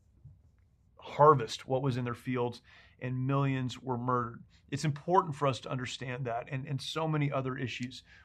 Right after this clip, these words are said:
Why is it important? He, he breaks this down as we walk through this, but we have to have a real perspective of what is possible in our world. My wife, uh, is German. She was born there and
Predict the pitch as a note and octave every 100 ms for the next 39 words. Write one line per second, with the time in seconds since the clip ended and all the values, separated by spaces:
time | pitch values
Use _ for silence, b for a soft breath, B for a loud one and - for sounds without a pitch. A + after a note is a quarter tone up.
0 | - C3 D#3 G#3+ D#3+ D#3 C#3+ C#3+ B2+ A2
1 | C#3 C3+ D3+ G#3 - C4+ - D3+ D#3 C3
2 | B2 C3+ C3 - C3 C3+ B2 B2 - b
3 | b b - E3+ D#3+ D#3 G#3 - G3 F3+
4 | D3+ C#3+ B2+ A#2+ C3+ D3+ G3 G3 A3 -
5 | - C3+ C3 C3+ C#3 C#3 B2+ A#2 C3 E3+
6 | - D3 D3 D3 - C#3 D3+ - C#3+ C3+
7 | B2+ B2 b b b - C#3 D3 C#3 C3
8 | C3+ C#3+ B2+ - B B B B C3+ C#3
9 | C#3+ D3+ C#3+ C#3+ - B2+ A#2+ A#2+ C#3 C3+
10 | C3 A#2 - C#3 C3 C3+ B2+ - B2 A2+
11 | C3 B2+ B2 B2 B2 A#2+ A#2+ A#2+